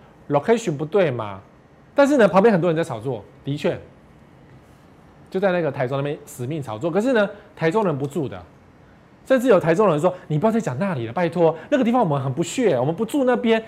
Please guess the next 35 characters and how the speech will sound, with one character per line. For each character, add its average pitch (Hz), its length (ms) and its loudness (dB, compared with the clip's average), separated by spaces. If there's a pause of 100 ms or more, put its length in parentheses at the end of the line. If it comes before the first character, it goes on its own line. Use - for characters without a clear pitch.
(100)
你 165 60 -2
可 156 60 -8
不 254 60 0
可 285 60 4
以 - 20 2
讲 202 100 4
讲 208 100 4
台 160 120 -2
中 180 100 2
市 190 180 -2
中 180 140 0
心 185 140 -2
的 165 100 0
发 165 160 -2
展？ 131 180 -6 (220)
台 160 60 2
中 208 120 2
市 214 200 0
哪 147 140 0
里 170 180 -2 (120)
可 180 60 0
以 185 80 4
买， 156 140 -2
哪 139 120 -2
里 151 60 -4
不 180 120 -6
能 143 100 -4
买？ 135 100 -6 (300)
不 202 80 -2
要 240 140 2
再 247 140 -2
讲 120 340 -2 (3000)
港 113 220 -4
区， 143 360 -8
哎， 139 120 -8